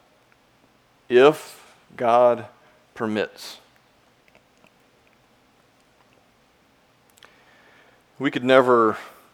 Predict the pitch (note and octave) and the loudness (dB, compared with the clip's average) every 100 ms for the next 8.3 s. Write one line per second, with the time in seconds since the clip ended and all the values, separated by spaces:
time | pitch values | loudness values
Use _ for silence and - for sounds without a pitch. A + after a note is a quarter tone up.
0 | _ A2 G#2 A2+ A2+ A2+ - A2+ G#2+ A2+ | _ -20 -4 0 2 0 -4 -8 -2 -2
1 | - - G#2+ F#2 - G2+ G#2 G#2+ A#2 A2+ | -2 -10 -14 -14 -16 -10 -8 -6 -6 -6
2 | G#2 G2 G#2 G2+ G#2+ A2 G#2 G2+ G2+ G2+ | -8 -8 -8 -10 -8 -6 -6 -4 -6 -6
3 | - A2 G2+ - _ - - A2 - G#2+ | -8 -16 -16 -20 _ -20 -16 -16 -12 -8
4 | A2 A2 A2 G#2+ G#2 G2+ G2 - - _ | -8 -8 -8 -6 -6 -8 -12 -20 -20 _
5 | _ _ G#2 A2 A#2 - A2 A2 G#2+ - | _ _ -8 -6 -6 -8 -4 -2 -4 -8
6 | - - B2 - A2+ A2+ B2 - B2+ A#2 | -20 -18 -14 -8 -4 2 2 2 -6 -6
7 | A2 A2+ A2 B2 A#2 - - A2 G#2+ A2 | -4 -4 -4 -2 -4 -2 -4 -4 -4 -6
8 | A2 G#2+ - | -4 -4 -6